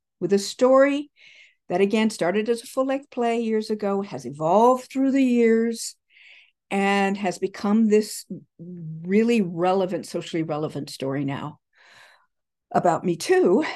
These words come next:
and Title nine and all these sort of tighter, tighter issues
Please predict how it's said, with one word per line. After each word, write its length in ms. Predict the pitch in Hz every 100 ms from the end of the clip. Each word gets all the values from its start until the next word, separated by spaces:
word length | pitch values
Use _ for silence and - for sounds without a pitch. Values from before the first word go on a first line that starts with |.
| - - -
and 320 | 180 165 156
Title 300 | 151 143 151
nine 420 | 170 226 220 208
and 140 | 165
all 360 | 147 185 202 208
these 240 | 208 202
sort 220 | - 190 185
of 200 | 175 -
tighter, 560 | - - 220 226 196 -
tighter 560 | - 220 196 190 185 _ _ _ _ _ _ -
issues 680 | 226 269 - 175 165 160 -